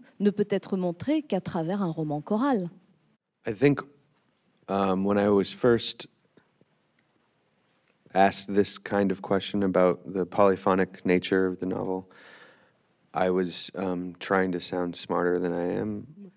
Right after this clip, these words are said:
Speaker 2: about it. Um, I think I think I was moving, I write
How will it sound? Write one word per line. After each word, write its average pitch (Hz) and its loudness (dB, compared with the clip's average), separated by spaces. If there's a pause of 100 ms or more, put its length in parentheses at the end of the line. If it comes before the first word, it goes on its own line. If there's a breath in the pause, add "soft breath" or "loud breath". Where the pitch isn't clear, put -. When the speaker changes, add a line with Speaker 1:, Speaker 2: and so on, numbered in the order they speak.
(340 soft breath)
Speaker 2:
about 104 6
it. 131 0 (420)
Um, 87 -4 (1400 soft breath)
I 90 -4
think 98 -4 (1500)
I 92 -6
think 104 -4
I 101 6
was 95 2
moving, 98 0 (540)
I 92 -4
write 95 6